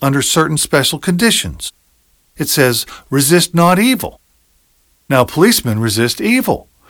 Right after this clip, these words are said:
Therefore, you must not have them. The same is true of soldiers, magistrates,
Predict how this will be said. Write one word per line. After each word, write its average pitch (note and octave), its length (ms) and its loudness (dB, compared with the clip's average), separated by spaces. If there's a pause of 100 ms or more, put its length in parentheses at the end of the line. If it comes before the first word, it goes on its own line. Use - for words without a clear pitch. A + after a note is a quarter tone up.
(160)
Therefore, A2 440 -2
you C#3 100 0
must D3+ 240 0
not E3+ 220 2
have G3+ 320 0
them. - 200 -10 (380)
The A#2 80 -6
same G#2+ 260 -2
is A2 100 -4
true C#3 180 0
of C3+ 80 0
soldiers, C3 640 2
magistrates, B2+ 880 -2